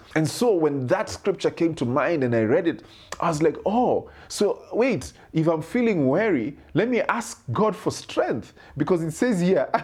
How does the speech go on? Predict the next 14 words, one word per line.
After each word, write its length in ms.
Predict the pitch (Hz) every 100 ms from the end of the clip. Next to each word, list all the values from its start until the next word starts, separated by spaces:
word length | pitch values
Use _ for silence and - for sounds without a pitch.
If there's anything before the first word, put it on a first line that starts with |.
| -
<laughs> 240 | 113 -
that 280 | 120 131 131 - -
those 260 | 135 214 180
who 140 | 190
hope 240 | 180 180 175
in 80 | 127
the 100 | 127
Lord 240 | 175 156
will 200 | 143 151
renew 340 | 147 156 190
their 160 | 190 156
strength, 400 | - - 120 - - - - -
right? 260 | 139 - -
That, 180 | 151